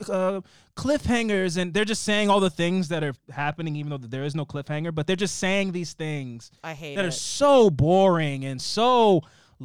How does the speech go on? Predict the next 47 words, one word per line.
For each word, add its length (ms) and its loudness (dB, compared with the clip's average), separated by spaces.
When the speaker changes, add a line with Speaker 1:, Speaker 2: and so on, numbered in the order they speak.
Speaker 1:
long-winded 920 2
and 220 -10
just, 400 -4
oh, 460 4
get 240 2
to 120 0
the 120 -2
point. 560 -2
And 160 -2
then 140 0
they 120 0
get 300 -2
to 100 -2
the 120 -4
point 340 -2
finally, 480 2
and 100 -2
she's 240 -6
like, 200 0
"I 100 -2
just 140 0
want 200 -2
honesty." 480 -4
And 80 -8
they 40 -8
have 140 -6
this 140 -10
moment 220 -4
where 60 -6
it's 60 -6
like, 80 -4
"I 60 -4
want 140 -2
honesty, 380 -4
and 80 -8
I 40 -6
want 100 -6
us 80 -8
to 60 -16
be 80 -10
true 160 -8
with 140 -8
it, 120 -16
t-, 160 -16
with 140 -12
each 180 -12
other." 220 -10